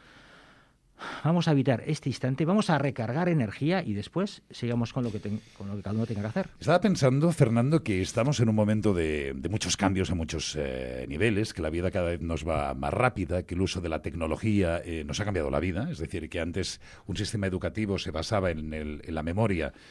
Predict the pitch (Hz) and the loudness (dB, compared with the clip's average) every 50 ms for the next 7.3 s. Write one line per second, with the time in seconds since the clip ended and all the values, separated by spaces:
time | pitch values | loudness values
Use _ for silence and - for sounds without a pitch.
0 | - - - - - 92 95 76 82 82 80 - - - 85 87 95 101 98 95 | -20 -20 -18 -8 -4 -4 -2 -2 0 -2 -2 -4 -4 -2 0 2 2 4 4 2
1 | 85 80 - - - - - - - 80 82 80 80 78 80 80 - - - 127 | 2 0 -4 -10 -20 -20 -20 -14 -12 -10 -8 -8 -10 -10 -12 -16 -8 0 2 2
2 | 110 131 120 110 90 92 85 - 151 147 117 - 117 95 98 101 95 - 101 98 | 4 4 2 2 0 -2 0 2 2 2 2 2 0 -2 -2 -2 -2 -2 -2 -2
3 | 104 110 101 95 - 107 92 92 92 101 101 98 98 - 92 90 95 92 90 90 | -2 -2 -2 -2 -2 -2 -2 -2 -2 -2 -2 -2 -2 -2 -2 -2 -2 -2 -2 -2
4 | 90 87 90 95 92 85 95 92 90 90 87 87 - 107 90 82 80 90 104 101 | -2 -2 0 -2 -2 -2 -2 -2 -2 -2 -2 -2 -2 -2 -2 -2 0 0 0 0
5 | 95 85 90 - - - - - 160 135 117 110 104 92 - 101 92 85 - 98 | 0 0 -2 -2 -2 -4 0 2 2 4 4 2 0 0 0 -2 -2 -2 -2 -2
6 | 98 107 117 110 95 92 80 85 87 87 82 - - 104 87 80 82 80 98 90 | -2 0 0 0 -2 -2 -4 -4 -4 -4 -6 -6 -6 -6 -4 -4 -4 -4 -4 -4
7 | - - 90 85 110 | -6 -6 -6 -4 -6